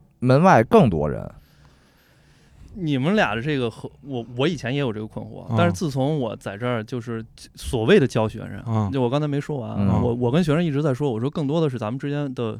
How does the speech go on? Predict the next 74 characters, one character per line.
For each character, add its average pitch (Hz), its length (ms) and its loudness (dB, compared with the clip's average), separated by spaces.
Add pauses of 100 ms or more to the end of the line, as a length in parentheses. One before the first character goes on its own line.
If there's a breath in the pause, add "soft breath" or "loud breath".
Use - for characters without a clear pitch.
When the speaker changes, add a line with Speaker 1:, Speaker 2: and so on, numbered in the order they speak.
(120)
Speaker 2:
分 170 240 -8
享 - 220 -10
这 - 80 -12
东 113 100 0 (140)
西， 139 80 -10
Speaker 3:
嗯， - 20 -10
嗯， 110 60 0
嗯。 113 40 -2
Speaker 2:
你 107 80 -4
给 117 60 0
我 160 100 0
分 156 160 -4
享 123 140 -4
你 113 60 -6
对 120 180 -6
音 120 60 -4
乐 107 120 -6
的 98 80 -12
感 - 220 -18
受， - 60 -18 (100)
Speaker 3:
嗯。 110 60 0
Speaker 2:
其 - 60 6
实 - 60 6
他 185 140 2
们 185 80 0
给 139 100 2
我 160 160 0
的 117 60 -8
分 139 180 -4
享 110 140 -4
也 101 100 -12
会 117 160 -4
让 113 160 -4
我 98 120 -12
有 - 160 -16
一 110 40 -18
些 - 120 -18
反 117 220 -20
思。 - 120 -20
Speaker 1:
嗯。 107 260 2
Speaker 3:
嗯。 90 60 -4 (420 loud breath)
Speaker 2:
就 302 140 2
有 175 180 6
的 156 120 4
人 233 320 4
他， 311 260 2 (260)
他 294 180 2
表 110 240 0
达 123 140 0
情 165 260 -2
绪， 180 300 0 (240)
通-， 185 220 0
想 107 180 -6
通 185 160 2
过 175 100 2
音 156 160 0
乐 160 140 -2
表 120 100 -4
达 113 140 -6
情 131 140 -6
绪， 127 40 -4
他 - 200 -12
不 143 120 -8
是 175 160 -2
想 - 220 -8
说 143 260 -4
我 - 220 -10
要 117 260 -4 (140)
写 - 300 -6
出 165 180 -2
一 160 100 0
首 - 180 -8
歌 - 160 -14
来。 60 220 -12